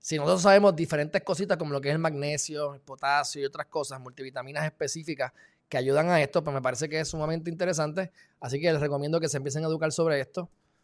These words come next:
porque, eh, yo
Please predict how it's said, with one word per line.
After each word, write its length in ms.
porque, 500
eh, 680
yo 560